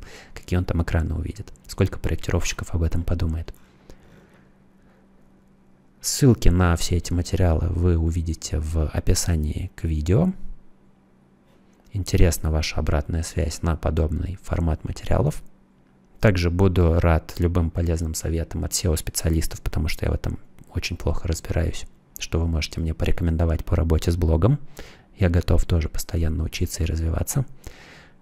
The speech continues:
И, пожалуй, на этом все. Почти все. В качестве бонуса я покажу, как стояла задача на обновление блога. У нас тикетная система в Битриксе.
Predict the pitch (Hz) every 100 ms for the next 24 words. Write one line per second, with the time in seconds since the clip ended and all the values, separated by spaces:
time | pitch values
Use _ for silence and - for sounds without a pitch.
0 | _ _ _ _ - 92 92 - 82 82
1 | 110 - - - - _ _ 90 87 87
2 | 85 - - 92 - 82 80 87 90 -
3 | - - 196 - - - - _ _ _
4 | _ _ _ _ - - - - - 92
5 | - - - - - - - - - -
6 | - 90 156 123 - 82 - - 95 113
7 | - - - 90 87 87 87 85 87 120
8 | - 92 - 87 87 87 85 82 101 107
9 | 90 87 85 82 - - - - 82 -
10 | - - - 85 - - - 156 92 87
11 | 85 82 82 85 - - - -